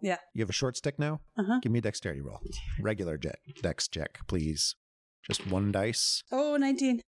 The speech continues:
Speaker 2: All right. This time when your hand pushes the button on the wall, you immediately recognize that something is going to happen.
Speaker 1: Yeah.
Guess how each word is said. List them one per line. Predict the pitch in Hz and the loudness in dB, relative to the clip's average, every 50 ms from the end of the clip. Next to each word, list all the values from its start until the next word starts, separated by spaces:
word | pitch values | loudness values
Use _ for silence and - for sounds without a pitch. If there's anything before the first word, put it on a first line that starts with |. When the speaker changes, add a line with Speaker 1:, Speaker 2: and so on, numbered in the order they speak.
| _ _ | _ _
Speaker 2:
All | - 131 | 0 0
right. | 123 101 92 _ _ _ _ | 0 -2 -6 _ _ _ _
This | 151 214 226 - | -2 0 0 0
time | - 220 180 165 160 151 143 | 0 0 0 0 0 0 0
when | 135 135 135 | -2 0 0
your | 135 127 117 110 | 2 2 2 2
hand | 107 139 143 143 156 147 139 135 127 120 117 - _ _ _ _ _ _ _ _ _ _ _ - | 2 0 0 2 2 2 2 0 0 -4 -6 -10 _ _ _ _ _ _ _ _ _ _ _ -14
pushes | - - 156 156 - - 160 139 127 | -4 -2 0 2 2 2 2 0 0
the | 113 123 107 | -2 -2 -2
button | 87 - 127 - 156 127 110 | 0 -2 -2 -2 -2 -6 -6
on | 98 101 101 | -4 -4 -2
the | 92 | -2
wall, | 87 95 120 139 131 110 95 87 85 87 85 - | -2 0 0 0 0 0 -2 -4 -6 -6 -6 -2
you | 127 131 135 147 | 0 4 4 4
immediately | 147 147 151 165 180 196 190 180 151 139 143 143 139 | 4 4 4 4 4 4 4 4 2 2 0 -4 -4
recognize | 131 135 135 135 - 139 120 113 107 101 98 95 95 98 95 - - - - _ _ _ _ _ _ | -2 -2 -2 0 -2 -2 0 0 0 0 2 2 2 2 2 2 0 -2 -4 _ _ _ _ _ _
that | - 117 - - | 0 0 2 2
something | - - 139 139 135 - 147 127 | 0 0 0 0 0 -2 -2 -2
is | 123 110 | 0 0
going | 95 117 113 110 107 101 | 0 2 2 2 2 0
to | 98 | -2
happen. | - 120 110 92 - - - - 90 - - | -2 -2 -2 -2 -4 -8 -10 -10 -10 -4 -2
Speaker 1:
Yeah. | 214 208 214 196 160 | 0 2 2 0 -2